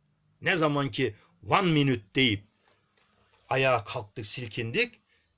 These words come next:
kendimize geldik, şimdi tekrardan aynı duruma sokmak istiyorlar. Bakınız, şu hastalık döneminde, virüs döneminde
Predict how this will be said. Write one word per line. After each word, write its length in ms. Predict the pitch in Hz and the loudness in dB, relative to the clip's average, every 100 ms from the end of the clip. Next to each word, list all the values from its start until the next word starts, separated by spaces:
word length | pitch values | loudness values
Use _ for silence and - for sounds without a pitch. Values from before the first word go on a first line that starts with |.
| _ _ _ _ _ _ | _ _ _ _ _ _
kendimize 560 | - 120 117 117 104 113 | -6 -6 -4 -6 -4 -4
geldik, 680 | 98 117 113 107 240 - - | 0 0 0 -2 -6 -8 -18
şimdi 360 | - 117 107 | -12 -8 -8
tekrardan 720 | 101 180 - 120 113 131 180 180 _ _ _ _ - | -4 -4 -4 -8 -4 -2 -2 -6 _ _ _ _ -4
aynı 480 | 120 110 110 123 - _ _ _ - | -2 0 -2 -4 -8 _ _ _ -8
duruma 300 | 110 113 107 | -4 -2 -4
sokmak 420 | 107 110 101 120 | -6 -8 -10 -10
istiyorlar. 680 | - - - 107 98 95 104 _ _ _ _ - | -8 -10 -10 -10 -8 -10 -16 _ _ _ _ -12
Bakınız, 560 | 113 - 123 180 - _ _ _ _ _ | -10 -6 -4 -4 -6 _ _ _ _ _
şu 200 | - 139 | -8 -8
hastalık 600 | - 113 - 123 151 - | -6 -8 -4 -2 -2 -2
döneminde, 600 | 113 104 104 98 95 85 | -4 -2 -2 -4 -6 -2
virüs 380 | 131 160 - - | 0 0 -2 -6
döneminde 720 | 104 101 101 98 135 226 | -4 -2 -2 -2 -4 -4